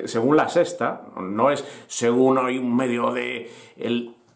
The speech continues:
el diario punto, eh, es diario, eh, bueno, hay un periódico muy de derechas, El Diario es el de Escolar,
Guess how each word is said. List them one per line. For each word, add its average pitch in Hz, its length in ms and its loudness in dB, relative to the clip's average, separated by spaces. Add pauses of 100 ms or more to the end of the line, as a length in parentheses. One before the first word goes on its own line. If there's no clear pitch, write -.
(120)
el 113 140 -6
diario 117 420 -4
punto, 110 800 -4
eh, 82 460 -8
es - 180 -10
diario, 127 560 0
eh, - 640 -12
bueno, 135 180 0
hay 127 120 0
un 135 180 0
periódico 123 360 2
muy 120 180 2
de 123 100 4
derechas, 139 500 0
El 123 160 2
Diario 147 340 0
es 147 140 -2
el 120 100 -4
de 117 260 2
Escolar, 151 500 0